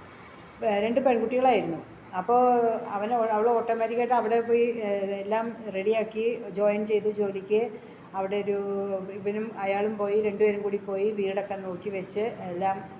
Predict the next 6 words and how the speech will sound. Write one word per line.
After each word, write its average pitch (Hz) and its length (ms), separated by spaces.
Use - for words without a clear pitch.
ഏഹ്, 175 560
താമസിക്കാനുള്ള 190 640
സൗകര്യങ്ങൾ 180 560
എല്ലാം 196 380
റെഡിയാക്കി 202 380
വെക്കുകയാണ്. 170 440